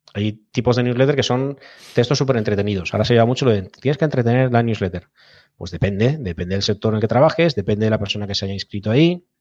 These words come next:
Eh, hay veces que hay personas que dicen, "Yo no quiero que me entretenga nadie con su newsletter, para eso me leo un cuento, me leo un libro o escucho un podcast.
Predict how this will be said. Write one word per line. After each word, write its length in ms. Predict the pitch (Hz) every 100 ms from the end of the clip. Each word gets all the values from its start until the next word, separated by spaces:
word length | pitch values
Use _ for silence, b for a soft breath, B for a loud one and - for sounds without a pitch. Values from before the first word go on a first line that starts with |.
| _ _ _ _ -
Eh, 260 | 101 98
hay 60 | 98
veces 180 | 104 110
que 80 | 113
hay 40 |
personas 220 | 107 113
que 60 | 127
dicen, 140 | 98
"Yo 100 | 92
no 80 | 95
quiero 560 | 104 135 131 107 98 95
que 120 | 104
me 60 | 95
entretenga 420 | 101 - 104 101
nadie 140 | 98
con 100 | 95
su 60 | 95
newsletter, 240 | 87 143 120
para 80 |
eso 100 | 92
me 80 | 110
leo 160 | 123 117
un 100 | 98
cuento, 340 | 123 135 139
me 80 | 131
leo 160 | 104 107
un 100 | 110
libro 360 | 135 135 147 B B B _
o 80 | 104
escucho 320 | - 107 107
un 60 | 95
podcast. 440 | 127 123 101 -